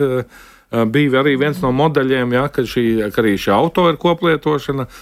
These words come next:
viņi mīl arī, teiksim, dalīties arī ar automašīnu, transporta vajadzībām. Un, ā, tad šis, ja tas ir kopienas elektromobīls, kur var izmantot, piemēram, visi kopienas biedri, nu, tad ir ļoti pat pievilcīgi, ja, ka viņš dienas laikā tiek uzlādēts, vakarā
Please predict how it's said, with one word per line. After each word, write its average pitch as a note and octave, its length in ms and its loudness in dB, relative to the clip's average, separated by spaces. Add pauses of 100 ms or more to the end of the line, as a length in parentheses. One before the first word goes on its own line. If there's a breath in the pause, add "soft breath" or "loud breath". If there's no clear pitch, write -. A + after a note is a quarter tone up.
(100)
viņi G2 180 -4
mīl G2+ 280 2
arī, G2 160 2 (420)
teiksim, F#2+ 340 -6
dalīties C3+ 640 0
arī G#2+ 160 0
ar G2 160 2
automašīnu, D3+ 800 -2
transporta D3 540 -2
vajadzībām. C3 420 0 (680 loud breath)
Un, D3+ 300 2
ā, G#2 480 2
tad F2+ 240 -4
šis, - 240 -6
ja F#2+ 160 0
tas - 240 -12
ir - 80 -8
kopienas G#2 560 0
elektromobīls, F#2+ 960 0
kur F#2+ 160 -4
var F#2+ 160 2
izmantot, B2+ 480 -2
piemēram, G#2+ 400 -4
visi - 160 -6
kopienas G2+ 400 -2
biedri, C#3+ 380 0 (420 loud breath)
nu, A2 160 -4
tad G#2 160 -2
ir G2+ 160 0
ļoti F#2+ 300 0 (340)
pat E2 220 -16 (840)
pievilcīgi, C#3 760 0
ja, A2+ 80 2
ka A2+ 160 -2
viņš G2+ 240 -6
dienas G#2 400 0
laikā F#2+ 300 0
tiek - 180 -14
uzlādēts, E3 640 0
vakarā A#2+ 380 -4